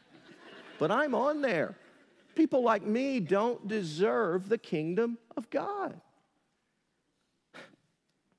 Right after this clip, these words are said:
Wow. We're all broken.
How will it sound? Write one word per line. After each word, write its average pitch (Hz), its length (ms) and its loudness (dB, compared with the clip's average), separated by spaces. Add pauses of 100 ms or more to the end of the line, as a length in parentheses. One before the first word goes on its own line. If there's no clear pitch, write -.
(560)
Wow. - 400 -8 (1000)
We're 127 140 -2
all 156 480 -4 (840)
broken. 135 460 -2